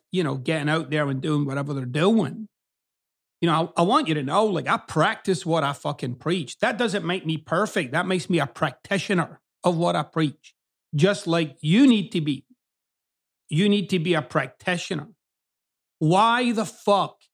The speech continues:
are you tolerating whole areas of your life that don't work? Why the fuck are you doing that? Wake up. Wake up.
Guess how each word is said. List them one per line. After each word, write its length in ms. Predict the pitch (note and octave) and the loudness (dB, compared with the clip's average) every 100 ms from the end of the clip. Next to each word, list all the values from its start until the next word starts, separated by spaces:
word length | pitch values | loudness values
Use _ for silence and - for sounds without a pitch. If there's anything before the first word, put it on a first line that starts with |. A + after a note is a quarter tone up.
| _ _ _ _ - | _ _ _ _ 0
are 120 | E3 | 2
you 600 | D#3+ D#3+ G#3 A#3 A#3+ A#3+ | 4 4 6 6 6 2
tolerating 1000 | - - G#3+ A3 G3 F3+ F3 D3+ C#3+ C3 - _ _ - | -2 2 4 4 2 2 0 -2 -4 -8 -12 _ _ -6
whole 580 | - G#3+ B3+ C#4 C4 - _ - | 2 4 6 4 0 -4 _ -2
areas 640 | G3+ A3 A#3 A#3+ A#3 G#3+ | 2 4 4 4 2 0
of 240 | - D#3 C#3+ | -2 -2 2
your 300 | D#3 F#3+ A#3 | 4 6 4
life 540 | G3+ G3 A3 D#3+ - | 2 2 2 0 -6
that 320 | D#3+ D#3+ C3+ | -2 -2 0
don't 360 | C#3+ F3+ G#3 G#3 _ _ | 0 2 0 -4 _ _
work? 540 | C#3+ D3 E3+ G3 F#3+ - _ - _ _ _ _ _ _ _ _ - | -2 2 4 4 2 -6 _ -20 _ _ _ _ _ _ _ _ -8
Why 520 | C3 F3 G#3+ A#3 A#3+ | 2 4 4 4 2
the 140 | A#3 | 0
fuck 480 | A3+ - F#3+ A3+ A3+ | -2 -4 2 2 2
are 40 | |
you 300 | A3 G#3+ A3+ | 2 4 2
doing 560 | E3+ E3 G#3+ C4 B3+ G#3 | 2 2 4 4 2 2
that? 340 | F3+ E3+ B2+ - _ _ _ _ _ - | 2 0 -2 -6 _ _ _ _ _ -6
Wake 440 | C#3+ F#3 A#3+ - | 2 2 2 2
up. 320 | C4 C#4+ - - _ _ _ _ _ _ _ _ _ _ _ | 4 4 0 -8 _ _ _ _ _ _ _ _ _ _ _
Wake 580 | D#3+ D#3 G#3+ B3+ B3 - - _ _ - | -2 2 4 2 -4 -12 -20 _ _ 0
up. 360 | B3+ A3 - | 2 2 -2